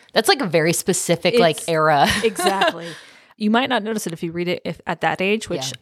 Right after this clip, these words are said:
Speaker 2: I didn't pick up on it 'cause that's the age I read it in. Uh, but as an adult, it's quite obvious. And we're talking about, like, how we're describing skin tones, for example, of certain characters. Like, she straight up says, "The blacks."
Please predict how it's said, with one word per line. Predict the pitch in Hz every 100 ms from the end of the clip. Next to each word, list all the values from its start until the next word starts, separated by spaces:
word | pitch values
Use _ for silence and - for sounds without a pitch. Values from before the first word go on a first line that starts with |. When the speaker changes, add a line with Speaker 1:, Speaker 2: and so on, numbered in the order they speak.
| -
Speaker 2:
I | 220
didn't | 233
pick | 196 185
up | 165 -
on | 160
it | 170
'cause | -
that's | 180 - - -
the | 185
age | 175 170
I | 175
read | 180 160
it | 160
in. | 165 185 -
Uh, | 185 170
but | -
as | 214 208
an | 220
adult, | 254 403 -
it's | - - _ _ _ -
quite | 202
obvious. | 175 160 160 175 - _ - - _ _
And | 214
we're | 220
talking | 247 240 247
about, | 226 196
like, | 170 170 - _ -
how | - 208
we're | 202 202
describing | 185 - 180 180 180 170 165 - _ -
skin | - 262
tones, | 226 - - -
for | 175
example, | 156 - - - -
of | 180 -
certain | 170
characters. | 165 165 143 - - - - - - - - -
Like, | 180
she | - 285
straight | - 294 262
up |
says, | - 196 175
"The | 170
blacks." | 180 - - -